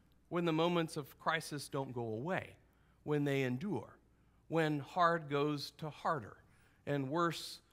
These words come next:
goes to worse still, when rock bottom has the bottom drop out, we're kind of confronted with what do we do then? And what, how do we square up amidst that? Will we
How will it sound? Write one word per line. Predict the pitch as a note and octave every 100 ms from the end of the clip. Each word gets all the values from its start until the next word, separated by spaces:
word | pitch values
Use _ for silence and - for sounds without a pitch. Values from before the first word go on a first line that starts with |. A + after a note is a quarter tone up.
| _ -
goes | D3+ D3
to | -
worse | C#3 C3+ B2 -
still, | - E3+ G2+ G2 - - _ _
when | - D#3
rock | D3 F3+ F3
bottom | - F3 E3 D3 C#3 C3+ -
has | - D3 C#3
the | C#3
bottom | C#3 C#3 A#2+
drop | A#2 A#2 A2+
out, | F#3+ D3 G2 - - -
we're | E3+
kind | - B3+ A3
of | F#3
confronted | F#3+ F3 - B3+ B2+ G#2
with | A#2 A#2+ - - C#3
what | D#3+ E3 - _ _ _
do | D#3
we | D3+
do | C3 A#2+
then? | B2 E3 - - _ _ _ _ -
And | C#3
what, | C#3 D3+ D3+ - - _
how | - D3+ D#3
do | C#3
we | B2
square | - - C3+ -
up | D3+ - -
amidst | A#2+ F3 - -
that? | - - -
Will | C3+ E3
we | D#3 D#3+ C#3